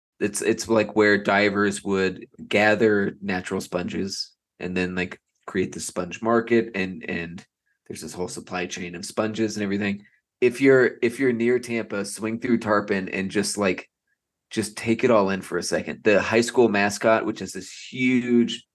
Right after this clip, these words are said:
statue, is a sponge.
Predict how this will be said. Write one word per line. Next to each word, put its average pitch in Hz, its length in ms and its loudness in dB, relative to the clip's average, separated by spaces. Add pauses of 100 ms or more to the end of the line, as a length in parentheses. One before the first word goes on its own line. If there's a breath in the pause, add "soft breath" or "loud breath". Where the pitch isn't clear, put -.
statue, 127 640 -2 (840)
is 95 80 -6
a - 20 -4
sponge. - 540 -2